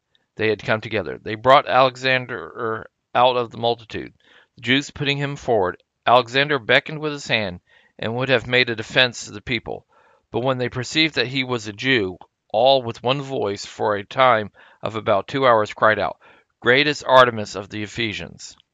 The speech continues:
When the town clerk had quieted the multitude, he said, You men of Ephesus, what man is there who doesn't know that the city of the Ephesians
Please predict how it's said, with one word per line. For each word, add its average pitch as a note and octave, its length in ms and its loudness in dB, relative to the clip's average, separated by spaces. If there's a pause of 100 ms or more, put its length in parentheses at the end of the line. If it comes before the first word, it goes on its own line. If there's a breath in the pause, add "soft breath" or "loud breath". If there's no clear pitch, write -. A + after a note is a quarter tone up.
(460)
When B2+ 160 -2
the B2+ 80 -6
town E3+ 320 0
clerk D#3 460 -2
had A2 220 -4
quieted C#3 440 4
the A#2+ 80 -6
multitude, A#2+ 480 -4
he G2 80 -10
said, D#2 320 -8 (440)
You D#3+ 300 -2
men D3 220 4
of C#3+ 120 -6
Ephesus, A2+ 560 -2
what C3 200 0
man C3+ 500 -2 (640)
is C#3 240 0
there G#2 240 0
who A#2 140 -6
doesn't B2 400 0
know A#2 240 -2
that G#2 220 -8
the G2 100 -16
city C3+ 380 -2
of B2 100 -4
the A2 160 -8
Ephesians G#2+ 600 -6